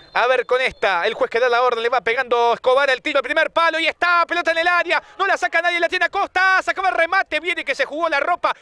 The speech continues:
mete el centro, pelota al área, penal,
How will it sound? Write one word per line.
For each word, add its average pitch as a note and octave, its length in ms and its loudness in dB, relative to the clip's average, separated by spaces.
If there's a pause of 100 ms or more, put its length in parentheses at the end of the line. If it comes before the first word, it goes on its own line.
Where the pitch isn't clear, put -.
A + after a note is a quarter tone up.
mete F4+ 240 -2
el D4+ 140 -4
centro, D#4 340 -2
pelota E4 340 0
al E4+ 80 0
área, F4 200 0
penal, D4+ 1200 0